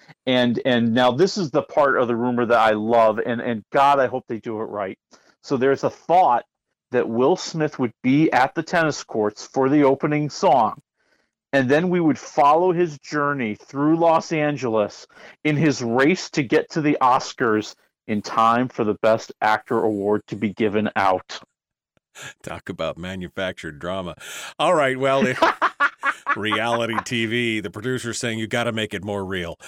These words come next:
Speaker 2: Um, anyway, uh, okay, well, you know, good. Uh, y-, you know, that'll make, they're trying every, they're pulling out all the stops to get the numbers up. I can tell you that right now for nothing. So,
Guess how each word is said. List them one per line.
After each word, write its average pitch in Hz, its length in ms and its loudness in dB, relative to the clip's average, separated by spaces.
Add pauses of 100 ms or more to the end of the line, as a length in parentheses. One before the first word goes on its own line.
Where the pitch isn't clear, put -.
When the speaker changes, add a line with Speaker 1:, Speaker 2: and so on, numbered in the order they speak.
(380)
Speaker 2:
Um, 135 460 -2
anyway, 120 500 -2
uh, 123 340 -2
okay, 185 360 -2 (100)
well, 196 220 -2
you 190 100 -6
know, 196 140 -2
good. 196 280 -4
Uh, 147 120 -4 (100)
y-, 190 160 -10
you - 80 -8
know, 165 200 -4
that'll 117 240 -6
make, 143 340 -10 (320)
they're 123 120 -2
trying 160 320 -4
every, 156 300 -4
they're 160 120 -2
pulling 202 360 0
out 147 220 -2
all 156 200 2
the 180 100 -2
stops 117 500 -4
to 110 80 -8
get 107 240 -8
the 113 80 -6
numbers 90 400 -8
up. 76 200 -8
I 90 100 -6
can 90 160 -12
tell 107 180 -6
you 95 120 -6
that 87 200 -4
right 82 220 -6
now 80 180 -8
for 82 140 -12
nothing. 69 400 -12
So, 82 440 -6